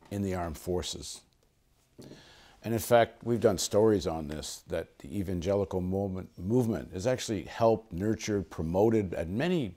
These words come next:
levels of the, uh, senior military command. Is there a kind of taste for the apocalypse in some of this nu-,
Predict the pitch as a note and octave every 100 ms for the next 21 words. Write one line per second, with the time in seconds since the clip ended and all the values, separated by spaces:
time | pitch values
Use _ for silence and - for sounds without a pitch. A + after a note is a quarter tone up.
0 | F2+ G2 G#2+ G2+ E2+ E2 D2 F2 E2 -
1 | - G2 F#2+ G#2 F#2+ G2 F2 F#2 F2+ F2+
2 | E2 - _ _ _ _ - - - -
3 | _ _ _ - G3+ B3 A#3 A#3 - -
4 | C3+ D#3+ F3+ C#3 - - - - A2 D#3+
5 | - - A#2+ G#2+ - - G2 - F3+ -
6 | - - _ _ _ F#2+ F#2+ - A#2 C3
7 | B2 A#2 F#2 F#2